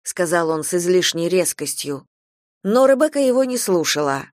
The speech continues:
Она уставилась на стол и стул, на котором сидела во время спиритического сеанса. «Когда-то я любила этот кабинет, теперь все в прошлом», сказала она.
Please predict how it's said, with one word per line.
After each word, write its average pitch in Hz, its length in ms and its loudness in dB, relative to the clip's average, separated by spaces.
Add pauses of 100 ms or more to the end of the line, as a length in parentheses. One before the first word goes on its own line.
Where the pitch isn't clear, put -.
(160)
Она 208 240 0
уставилась 196 580 0
на 190 160 0
стол 240 340 2
и 180 80 4
стул, 247 380 -4
на 190 100 -2
котором 175 400 -2
сидела 180 420 0
во 160 160 2
время 170 320 0
спиритического 160 840 -4
сеанса. 151 720 -4 (920)
«Когда-то 226 440 0
я 208 220 2
любила 202 380 0
этот 156 320 -4
кабинет, 160 600 -6 (240)
теперь 240 340 -4
все 190 160 -6
в 185 100 -10
прошлом», 156 640 -8 (240)
сказала 151 560 -2
она. 147 380 -8